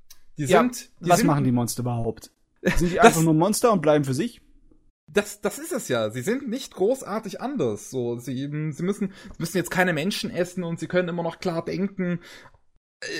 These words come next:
Speaker 1: sie, sie, ähm, verwandeln sich halt nur in diese, in diese schrecklichen Kreaturen. Und das zwingt allerdings halt viele von diesen Monstern dazu, böse zu werden, weil die Menschen dann natürlich auf sie losgehen.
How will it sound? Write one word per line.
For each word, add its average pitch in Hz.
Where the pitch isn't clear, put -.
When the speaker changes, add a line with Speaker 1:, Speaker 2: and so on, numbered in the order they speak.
Speaker 1:
sie, 156
sie, 175
ähm, 165
verwandeln 185
sich 151
halt 147
nur 170
in 170
diese, 156
in 147
diese 147
schrecklichen 175
Kreaturen. 156
Und 165
das -
zwingt -
allerdings 127
halt 104
viele 117
von 117
diesen 113
Monstern 123
dazu, 123
böse 123
zu 131
werden, 135
weil 143
die 151
Menschen 170
dann 165
natürlich 175
auf 165
sie 160
losgehen. 113